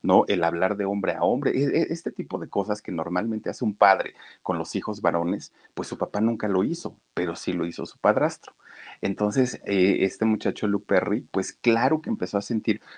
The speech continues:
una simpatía con él, hasta que llegó el momento en el que se acerca ya, ya con su padrastro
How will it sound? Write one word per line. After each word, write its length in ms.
una 240
simpatía 680
con 240
él, 200
hasta 340
que 140
llegó 200
el 80
momento 540
en 160
el 120
que 120
se 120
acerca 600
ya, 300
ya 180
con 160
su 120
padrastro 540